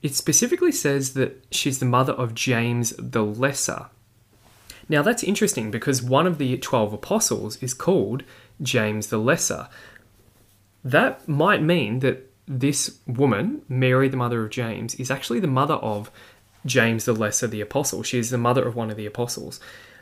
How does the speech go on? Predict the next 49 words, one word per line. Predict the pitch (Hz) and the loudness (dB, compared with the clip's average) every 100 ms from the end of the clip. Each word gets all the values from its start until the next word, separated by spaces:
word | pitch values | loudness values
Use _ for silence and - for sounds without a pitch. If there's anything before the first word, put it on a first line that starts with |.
| - | -8
That | 135 127 180 | 0 4 6
would | 240 | 6
be | 185 202 170 | 4 2 2
a | |
very | 143 151 160 | 2 2 2
interesting | 151 135 143 151 135 | 0 -2 -2 0 0
implication | 123 123 135 147 139 | 0 2 2 2 0
then, | 104 | -2
wouldn't | 104 127 113 | -2 -2 -2
it? | |
Because | - 117 139 | -4 -2 0
it | 113 | 0
would | 123 | 0
mean | 120 120 127 | 0 0 0
that | - | -2
one | 120 117 123 | -2 0 2
of | 156 | 2
the | 151 | 0
relatives | 131 131 151 165 131 113 | 2 4 4 2 0 -2
of | 107 | -6
Jesus, | - 95 117 139 220 - - - | -6 -8 -6 -4 -2 -4 -6 -8
James, | 127 117 113 101 143 240 - - - _ _ | -2 0 0 -2 -4 -6 -8 -14 -20 _ _
is | 135 135 | 0 4
in | 170 | 4
fact | 175 117 104 - | 4 2 2 -4
one | 127 120 | -4 -2
of | 107 | -4
the | 101 | -6
apostles. | 101 - 185 196 - - - - - - - - - | -8 -2 0 0 -2 -4 -8 -8 -8 -18 -20 -12 0
And | 131 151 | 2 4
this | 220 | 2
is | 220 - | 2 0
a | |
theory | - 156 143 135 | 0 2 4 2
that | 131 | 2
some | - - 139 170 | 2 4 4 2
Catholic | 143 120 117 | 0 -2 -4
scholars | - - 101 120 262 262 - - - - | -4 -4 -2 -2 -2 -2 -6 -10 -20 -14
have | - 117 110 110 | -2 2 2 2
gone | - 117 123 | 2 4 4
for, | 123 92 90 - | 0 -6 -8 -12
that | - 127 120 - | -4 -2 -2 0
this | 117 - | -2 0
James | 131 120 131 131 | 2 4 4 2
the | 127 | 2
Lesser | 113 104 - | 0 -2 -2
is | - 117 | -4 -4
in | 110 | -4
fact | - 107 - | -4 -6 -6